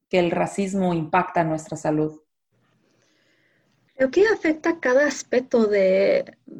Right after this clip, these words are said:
Speaker 2: de salud. Am, ahora con esta pandemia está dando luz a la injusticia que la gente latina enfrentan todos los días.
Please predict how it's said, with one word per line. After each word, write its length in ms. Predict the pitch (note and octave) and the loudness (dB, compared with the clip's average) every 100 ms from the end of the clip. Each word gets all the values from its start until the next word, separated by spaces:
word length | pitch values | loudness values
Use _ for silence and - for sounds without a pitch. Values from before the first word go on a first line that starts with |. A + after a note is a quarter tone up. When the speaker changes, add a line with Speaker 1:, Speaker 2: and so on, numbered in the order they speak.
| A#3 _ _ _ | -20 _ _ _
Speaker 2:
de 320 | - G3 G3+ F#3 | -14 -4 0 0
salud. 440 | F#3+ F#3 F3+ - - - | 0 0 0 -2 -6 -6
Am, 640 | G3+ F#3 F#3 F3 F3+ G3+ - - | -2 0 0 0 0 -4 -8 -2
ahora 640 | G#3 A3+ A#3 A#3+ A#3+ A#3 A#3 | -2 0 0 2 0 -2 -6
con 320 | A3 A3 G#3 | -6 -4 -2
esta 200 | A3+ B3 | -2 -2
pandemia 520 | A#3 A3+ A3 A3 A#3+ | -2 -2 -2 -2 -2
está 260 | B3 - A#3 | -2 -2 0
dando 220 | A#3 A#3 | 4 2
luz 320 | G#3+ G#3 A3+ | 2 -2 -2
a 220 | A#3+ G#3+ | -2 0
la 160 | G3 F#3+ | 0 -2
injusticia 760 | F#3+ G3 G3 G3+ G3 - A#3 A3+ | -4 -6 -6 -4 -4 0 0 0
que 80 | G3 | -2
la 120 | F#3 | -4
gente 340 | F#3 G3+ G3+ | -4 -6 -4
latina 420 | A3 F#3+ G3 G3+ G#3 | -4 -4 0 0 0
enfrentan 560 | G3+ F#3 F#3+ A3+ A#3+ | 0 -2 0 0 -2
todos 320 | G#3 F#3+ G3+ | -2 -4 -4
los 160 | F3+ F3+ | -2 -2
días. 580 | F#3 F#3 F#3 A3+ - | 0 0 -2 -6 -12